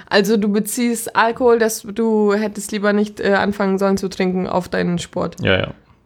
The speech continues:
Speaker 1: Okay, ja, dann muss man aber dazu erwähnen, warum.
Speaker 2: Naja.
Speaker 1: Weil die Leute kennen ja deine, deinen Hintergrund nicht zum Sport.
Speaker 2: Ach so, ja, ich hab, ähm, früher angefangen mit dreizehn zu boxen. War auch relativ gut.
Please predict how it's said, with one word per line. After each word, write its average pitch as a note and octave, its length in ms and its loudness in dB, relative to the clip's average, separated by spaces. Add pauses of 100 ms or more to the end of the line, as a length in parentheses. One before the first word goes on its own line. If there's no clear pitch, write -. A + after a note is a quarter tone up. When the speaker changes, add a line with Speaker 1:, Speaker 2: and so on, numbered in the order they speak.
(140)
Speaker 1:
Okay, - 160 -2
ja, F3+ 120 6
dann F3 120 2
muss F#3 180 0
man F3+ 100 0
aber F3 120 -2
dazu F3+ 260 -4
erwähnen, F3 320 0
warum. F3 340 -2 (2000)
Speaker 2:
Naja. E2+ 380 0 (220)
Speaker 1:
Weil F#3 100 2
die G3+ 80 4
Leute F#3+ 260 2
kennen G3 220 2
ja F#3+ 100 4
deine, F3+ 440 2
deinen F3+ 200 4
Hintergrund G3+ 560 0
nicht F3+ 260 -6 (420)
zum F3 540 -4
Sport. - 420 -10 (520)
Speaker 2:
Ach - 60 2
so, - 140 0
ja, G2 160 4
ich - 120 -4
hab, G2 140 0
ähm, F#2 420 2
früher G#2+ 340 0
angefangen G#2+ 340 0
mit G2+ 100 -2
dreizehn G#2 260 -2
zu G2+ 160 -6
boxen. D3+ 440 -4 (840)
War G#2 220 0
auch G#2+ 180 2
relativ A2 380 2
gut. - 240 -6